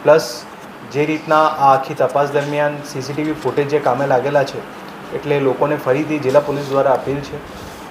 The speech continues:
કે જ્યાં જ્યાં પોસિબલ હોય ત્યાં રોડ સાઇડ વ્યૂના ચોક્કસપણે આપ બધા લોકો સી સી ટી વી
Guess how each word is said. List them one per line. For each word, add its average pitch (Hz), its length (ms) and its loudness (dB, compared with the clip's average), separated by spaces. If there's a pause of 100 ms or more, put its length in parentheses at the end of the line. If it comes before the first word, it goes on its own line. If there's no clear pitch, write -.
કે 131 60 -6
જ્યાં 127 240 4
જ્યાં 147 180 4
પોસિબલ 147 420 0 (100)
હોય 139 180 0 (640)
ત્યાં 139 320 6 (220)
રોડ 139 180 2
સાઇડ 143 280 0
વ્યૂના 139 360 -2 (240)
ચોક્કસપણે 139 640 0
આપ 131 180 2 (120)
બધા 127 260 0
લોકો 131 420 0 (140)
સી 131 80 -8
સી 135 140 -8
ટી 143 120 -6
વી 143 240 -4